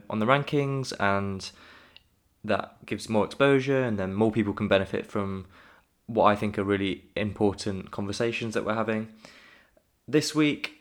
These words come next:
is a really interesting one for me. The title is deliberately provocative, I think. It explores something that, um,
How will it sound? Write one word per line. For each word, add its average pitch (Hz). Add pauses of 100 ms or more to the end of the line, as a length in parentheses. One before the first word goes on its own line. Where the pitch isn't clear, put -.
(100)
is 117
a 113
really 123
interesting 113
one 107
for 110
me. 107 (400)
The 117
title 120
is 104 (260)
deliberately 120
provocative, 151 (100)
I 131
think. 151 (680)
It 117
explores 143
something 120
that, 107
um, 101